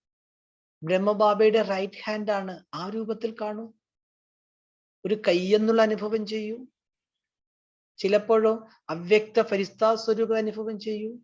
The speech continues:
ഇങ്ങനെ അനുഭൂതിയുടെ ശക്തിയിലൂടെ നമുക്ക് വളരെ വിചിത്രമായ അലൗകികമായ അനുഭവങ്ങൾ ഉണ്ടാക്കാൻ സാധിക്കും.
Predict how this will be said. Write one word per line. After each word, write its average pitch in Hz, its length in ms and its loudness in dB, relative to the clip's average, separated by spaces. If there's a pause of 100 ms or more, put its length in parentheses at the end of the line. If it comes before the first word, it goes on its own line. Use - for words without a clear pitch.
(640)
ഇങ്ങനെ 202 640 2 (320)
അനുഭൂതിയുടെ 226 800 2
ശക്തിയിലൂടെ 208 920 -4 (640)
നമുക്ക് 190 320 -6
വളരെ 196 420 2
വിചിത്രമായ 196 1000 -2 (520)
അലൗകികമായ 196 1000 -2
അനുഭവങ്ങൾ 165 640 -8
ഉണ്ടാക്കാൻ 147 400 -14
സാധിക്കും. - 460 -18